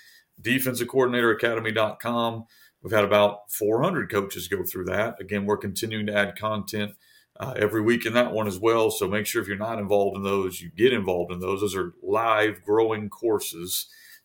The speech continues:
Uh, Offensive Coordinator Academy is over sixty hours at this point. And so it's a ton of content. Then we just added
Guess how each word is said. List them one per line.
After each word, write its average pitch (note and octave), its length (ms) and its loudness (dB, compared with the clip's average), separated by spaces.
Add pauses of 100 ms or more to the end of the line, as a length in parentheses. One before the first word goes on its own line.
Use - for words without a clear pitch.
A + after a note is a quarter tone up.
Uh, F2+ 320 -4
Offensive G#2+ 280 2
Coordinator G#2+ 300 2
Academy G#2+ 320 2
is F2+ 80 -2
over G2 200 0
sixty F2+ 400 -8
hours F2+ 320 -4
at - 80 -20
this - 160 -10
point. - 280 -18 (360)
And G#2 100 -8
so G2 160 2
it's F#2+ 240 -2
a - 60 -2
ton B2 280 0
of G#2+ 100 -2
content. F#2+ 580 -2 (520)
Then A#2 200 4
we A2+ 120 2
just B2 260 4
added C#3 300 8